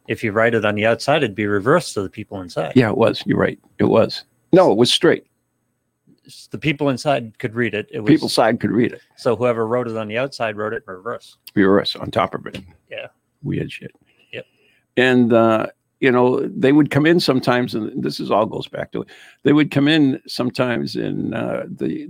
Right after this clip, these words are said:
Speaker 2: the windows on the second floor, or the, the chairs would all be turned towards the windows. As if, uh, they were watching a parade or something.
Speaker 1: <laughs>
Speaker 2: Uh, they would all be turned around looking out the window. Um, they had other ones, uh,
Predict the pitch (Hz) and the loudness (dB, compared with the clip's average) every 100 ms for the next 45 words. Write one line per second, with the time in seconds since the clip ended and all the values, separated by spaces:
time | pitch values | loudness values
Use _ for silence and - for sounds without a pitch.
0 | - - 139 139 131 113 - 107 - - | -10 -4 -2 0 -2 -6 -8 -10 -10 -12
1 | - 196 - 135 - 87 - - _ _ | -8 -6 -4 -6 -8 -8 -8 -12 _ _
2 | _ - 107 135 196 _ - - - 160 | _ -12 -8 -8 -12 _ -14 -10 -6 -4
3 | 135 98 - - _ - 123 117 123 120 | -2 -4 -8 -14 _ -6 0 0 0 -6
4 | - 170 143 131 - 139 - 127 165 143 | -4 -4 -4 -6 -6 -8 -6 -4 -2 -2
5 | - - - _ _ _ _ _ _ _ | -4 -10 -16 _ _ _ _ _ _ _
6 | _ _ _ _ _ - - - 107 - | _ _ _ _ _ -8 -6 -6 -6 -8
7 | _ - - 120 - 120 113 101 95 - | _ -6 -6 -8 -6 -4 -4 -4 -6 -6
8 | 131 - 127 180 - 131 - - - - | -8 -6 -4 -4 -4 -10 -12 -16 -20 -12
9 | 139 _ 135 139 _ 135 - - - 123 | -12 _ -18 -18 _ -14 -12 -8 -6 -2
10 | 107 123 180 - - 117 120 120 117 113 | -2 -2 -4 -6 -6 -6 -4 -2 -2 -4
11 | 107 110 107 98 - 156 202 - _ - | -6 -4 -4 -4 -4 -2 -2 -4 _ -20
12 | - _ _ _ _ - 98 101 98 - | -20 _ _ _ _ -6 -2 0 -2 -4
13 | - 101 117 113 98 127 147 143 143 143 | -4 0 2 2 2 2 4 4 6 4
14 | 135 - - 104 107 110 - - 147 | 2 -4 -2 -2 -2 -4 -6 -8 -10